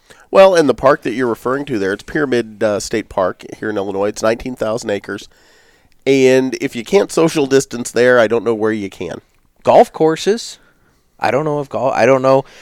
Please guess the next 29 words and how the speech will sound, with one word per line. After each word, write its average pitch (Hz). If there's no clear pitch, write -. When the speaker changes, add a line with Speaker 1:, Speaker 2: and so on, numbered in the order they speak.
Speaker 2:
how 127
this 135
new, 131
uh, 113
order 127
applies 127
to 120
them. 175
I 110
don't 117
see -
why 110
golf 117
courses 123
sh-, -
should -
be 107
shut. 110
Speaker 1:
But 202
I 202
can 190
go 190
stand 175
in 156
line 139
at 135
the -
marijuana 107
facility. 87